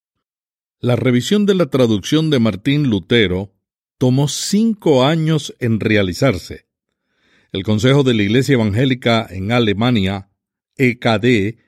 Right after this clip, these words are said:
estableció un comité para coordinar la revisión, conformada por unos setenta exégetas, teólogos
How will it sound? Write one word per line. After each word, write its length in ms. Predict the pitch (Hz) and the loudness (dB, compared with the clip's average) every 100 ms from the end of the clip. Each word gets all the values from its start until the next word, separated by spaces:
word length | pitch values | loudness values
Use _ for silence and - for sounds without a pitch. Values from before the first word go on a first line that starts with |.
| _ _ _ | _ _ _
estableció 640 | - 123 160 139 135 190 202 | -4 0 0 0 0 2 0
un 120 | 190 | 0
comité 540 | 180 139 123 165 180 | 0 0 0 0 0
para 340 | - 156 131 120 | 2 0 0 0
coordinar 680 | 127 110 104 107 135 135 131 | 0 0 -2 0 0 0 0
la 160 | 123 | 0
revisión, 680 | 117 113 107 - 165 110 76 _ _ _ | 0 0 0 0 0 0 -6 _ _ _
conformada 760 | - 95 101 107 120 131 113 104 _ _ _ _ | -12 -10 -4 0 2 2 2 -2 _ _ _ _
por 180 | 98 104 | -2 2
unos 380 | 135 127 123 - | 2 2 0 -2
setenta 840 | 113 - 175 196 180 147 165 170 | -2 0 0 0 0 -2 -4 -4
exégetas, 920 | 117 - 185 156 160 - 147 139 - _ _ _ _ _ | -10 -4 0 2 0 0 -2 -2 -10 _ _ _ _ _
teólogos 920 | - 113 127 165 156 135 143 135 - | 0 2 4 4 2 2 0 -2 -16